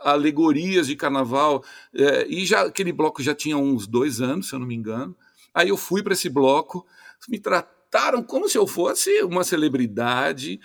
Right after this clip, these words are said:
e super atenciosos, né? Os nordestinos em geral são sempre assim. E aí o bloco entra, vai duas mil pessoas. Não,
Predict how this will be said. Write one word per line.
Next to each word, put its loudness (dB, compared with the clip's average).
e 0
super 2
atenciosos, -2
né? 0
Os -8
nordestinos -2
em -6
geral -6
são -12
sempre -14
assim. -4
E 4
aí 6
o -2
bloco 0
entra, -2
vai 0
duas 2
mil -4
pessoas. 0
Não, -4